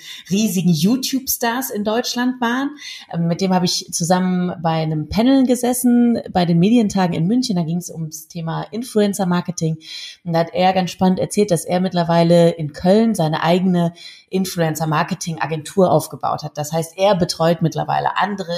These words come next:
Influencerinnen und Influencer und verkuppelt die mit großen Marken. Was glaubst du, was bei dir nach YouTube kommt und auch bei dir aus dem Umfeld? Ich meine, ihr kennt jetzt ja mittlerweile einige YouTuberinnen und YouTuber.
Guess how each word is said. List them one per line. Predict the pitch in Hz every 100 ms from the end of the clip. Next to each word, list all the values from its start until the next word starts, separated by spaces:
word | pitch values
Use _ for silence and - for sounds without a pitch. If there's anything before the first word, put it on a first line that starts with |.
| 160
Influencerinnen | 196 190 180 175 175 170 160 151
und | 151
Influencer | 262 254 196 185 - 160
und | 156 156
verkuppelt | - - - 180 - 247 214 185
die | 185 180
mit | 170
großen | - 156 165 165
Marken. | 165 202 202 214 196 190 185 - - - _ _
Was | 170 220 -
glaubst | 214 208 - -
du, | 220 233 285 311 320 - - _
was | 202 214 -
bei | 202
dir | 180 240 285 233 156 143 135 _ _ _ _
nach | 175 190 185
YouTube | - 175 185 - 175 160 -
kommt | - 208 190 170 151
und | - 165 156
auch | 175 175
bei | 175
dir | 185 185
aus | 180 175
dem | 180 170
Umfeld? | 214 233 226 190
Ich | 185
meine, | 180
ihr | 170
kennt | - 202
jetzt | 202 196
ja |
mittlerweile | 180 175 170 170 170
einige | 175 170 170
YouTuberinnen | 180 170 170 170 165 165
und | 170
YouTuber. | 175 170 170 165